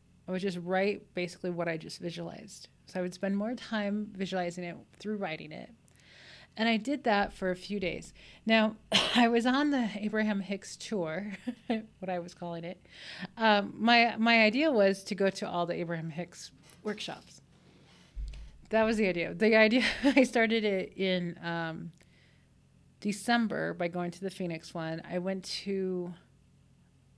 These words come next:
the three in January in, uh, California. So it was San Diego, L A, and Long Beach. So I went to those three. And then there was, like, a two-week break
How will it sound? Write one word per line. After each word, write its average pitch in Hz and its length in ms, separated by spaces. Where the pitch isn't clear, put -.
the 185 180
three 202 380
in 226 120
January 175 680
in, 180 300
uh, 175 320
California. 170 600
So 190 200
it 170 100
was 165 680
San 202 240
Diego, 180 720
L 185 200
A, 165 440
and 165 280
Long 165 220
Beach. - 520
So - 140
I 185 40
went 196 120
to 233 60
those 175 280
three. 170 380
And 208 140
then 208 120
there 226 100
was, 226 140
like, 214 100
a 196 60
two-week 208 920
break - 600